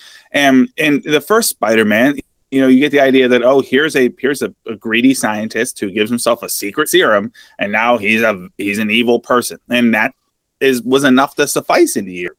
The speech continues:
two thousand for a movie, you know, and, like, as that, that's all the motivation you need. Evil serum, bad guy, good guy has to stop him. But in twenty twenty-one, with all of the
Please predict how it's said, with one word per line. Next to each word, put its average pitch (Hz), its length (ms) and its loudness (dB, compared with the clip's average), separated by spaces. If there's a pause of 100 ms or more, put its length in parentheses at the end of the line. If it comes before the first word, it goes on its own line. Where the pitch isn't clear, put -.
(140)
two 104 160 -4
thousand 85 400 -8 (160)
for 95 300 -4 (400)
a 104 100 0
movie, 98 400 0
you 123 140 2
know, 117 240 2
and, 120 100 2
like, 110 140 0
as 104 180 -4
that, 101 240 -4
that's 113 180 -4
all 117 120 4
the 120 100 2
motivation 135 560 2
you 143 100 -4
need. 107 240 0
Evil 131 300 0
serum, 123 520 0
bad 107 340 -4
guy, 101 340 -4
good 101 240 -10
guy 98 160 -2
has 87 280 -8
to 92 100 -20
stop 87 320 -10
him. 98 180 -16
But 208 220 -2 (420)
in - 140 -10
twenty 170 240 0
twenty-one, 151 480 0
with 113 120 -4
all 190 320 2
of 90 160 -4
the 92 140 -10